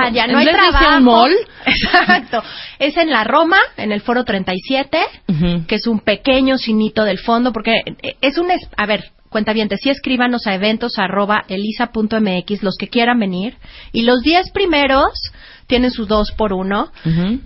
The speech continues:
Speaker 2: Eh, lo que dice Rebe es cierto. Quien quiera estar en este tema, que nos
Speaker 1: Exacto.
Speaker 2: escriba y estamos, ¿no? Y, y, y si abrimos más del dos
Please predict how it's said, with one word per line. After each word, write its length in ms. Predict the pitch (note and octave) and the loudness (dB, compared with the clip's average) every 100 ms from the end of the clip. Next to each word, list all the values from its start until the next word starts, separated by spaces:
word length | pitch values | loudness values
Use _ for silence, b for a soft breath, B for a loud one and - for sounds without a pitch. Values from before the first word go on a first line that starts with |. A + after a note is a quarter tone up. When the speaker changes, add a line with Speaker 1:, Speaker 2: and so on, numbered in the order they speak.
| - | -6
Speaker 2:
Eh, 220 | - G#3+ A3+ | 0 2 2
lo 120 | C4 | 2
que 100 | D#4 | 2
dice 200 | E4 - | 0 2
Rebe 260 | E4 C4 B3+ | 0 0 -2
es 60 | - | -2
cierto. 420 | A3 F#3+ E3+ - - - - - - | -2 -2 -4 -8 -12 -16 -16 -14 -2
Quien 220 | C4 B3+ | 0 2
quiera 340 | - D#4+ D#4+ | 2 2 2
estar 320 | C4 - G#3+ G3+ | 0 -2 -2 0
en 140 | G3 | -2
este 240 | F#3+ G3+ | -4 -4
tema, 300 | - F3+ G3 G#3 | -4 -2 -2 -2
que 100 | G3 | -2
nos 100 | G#3 | -4
Speaker 1:
Exacto. 220 | G3 - | -4 -2
Speaker 2:
escriba 300 | A3+ A#3 B3 | -2 0 0
y 80 | G#3+ | -2
estamos, 500 | F#3 G#3 - - - | -2 -4 -4 -8 -8
¿no? 180 | G#3+ B3 | -4 -2
Y, 60 | A#3+ - | -4 -6
y, 160 | G#3 A#3 A3+ | -8 -2 0
y 20 | |
si 100 | C#4 | 2
abrimos 460 | C4 E4 F4+ G#4 E4+ | 0 0 0 0 2
más 240 | E4 E4 | 2 2
del 180 | E4+ D4+ | 0 2
dos 180 | C#4+ | 2